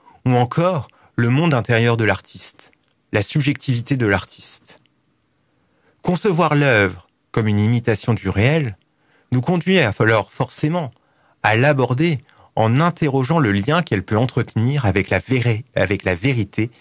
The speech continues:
et la réalité. On envisage l'œuvre à travers ce à quoi elle renvoie, ce qu'elle représente,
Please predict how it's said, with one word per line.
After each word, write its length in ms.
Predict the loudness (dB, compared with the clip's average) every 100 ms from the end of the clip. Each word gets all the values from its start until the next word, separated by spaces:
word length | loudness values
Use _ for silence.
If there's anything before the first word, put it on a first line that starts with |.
| _ _
et 80 | 0
la 120 | 0
réalité. 640 | 0 -2 -4 -8 -14 -16 -18 _ _ _ _ _ _ _ _ _ _ _ _ _ _ _ _ _ -2
On 140 | 0
envisage 460 | 0 0 0 0 2
l'œuvre 480 | 2 2 0 -4 -8 _ _ -4
à 80 | -2
travers 300 | 0 -2 -2
ce 140 | -2
à 80 | -2
quoi 160 | 0
elle 80 | -2
renvoie, 520 | 0 0 0 -2 -4 -6 _ _
ce 200 | -10 -4
qu'elle 180 | -2 -2
représente, 800 | -2 -2 -4 -2 -4 -6 -12 -20